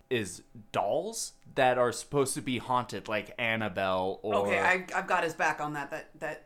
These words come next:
Speaker 1: Yeah.
Speaker 2: and clowns freak
Speaker 1: Like,
Speaker 2: me out.
Speaker 1: like in movies when a, when a doll, like, t-, t-, rotates its head, he's just like, "Nope, uh-uh, mm-mm, uh-uh, nope, mm."
Speaker 2: <laughs> Note to self. Now I know how to keep him out of the back.
Speaker 1: Yeah. So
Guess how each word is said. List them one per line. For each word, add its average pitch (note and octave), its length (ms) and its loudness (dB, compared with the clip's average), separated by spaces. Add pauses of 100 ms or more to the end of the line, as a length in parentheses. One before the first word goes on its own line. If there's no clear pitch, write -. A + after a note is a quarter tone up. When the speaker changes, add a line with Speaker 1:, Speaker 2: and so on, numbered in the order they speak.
Speaker 1:
Yeah. G#2 340 2
Speaker 2:
and E2+ 60 -2
clowns D#3 360 -2
freak D#3 200 -12
Speaker 1:
Like, D#3+ 180 6
Speaker 2:
me D#3+ 60 -2
out. C#3+ 120 -4
Speaker 1:
like C#3 160 4
in C3+ 160 2
movies C3 400 0
when A#2+ 140 -2
a, A#2 100 -4
when A#2 220 -4
a G#2+ 60 0
doll, A2+ 500 2
like, G#2 240 0 (160)
t-, - 80 -12 (160)
t-, - 80 -20 (160)
rotates A#2+ 600 -2
its G2+ 200 -6
head, G#2+ 460 -2 (520)
he's A2+ 260 -8
just G#2 140 -8
like, G2+ 180 0
"Nope, A#2+ 340 2
uh-uh, C#3+ 340 4
mm-mm, F#3+ 680 -2 (440)
uh-uh, D3 380 0
nope, C#3+ 340 0 (100)
mm." D#3+ 140 -8 (720)
Speaker 2:
<laughs> - 0 -
Note A#3 320 -10
to F#3+ 80 -12
self. F#3 360 -10
Now E3+ 140 -8
I E3+ 80 -6
know E3+ 80 -8
how F3 100 -8
to D#3+ 80 -16
keep - 220 -20
him - 100 -18
out E3+ 120 -14
of E3 80 -16
the E3 60 -14
back. E3+ 200 -6
Speaker 1:
Yeah. A#2+ 220 4 (560)
So A#2+ 580 4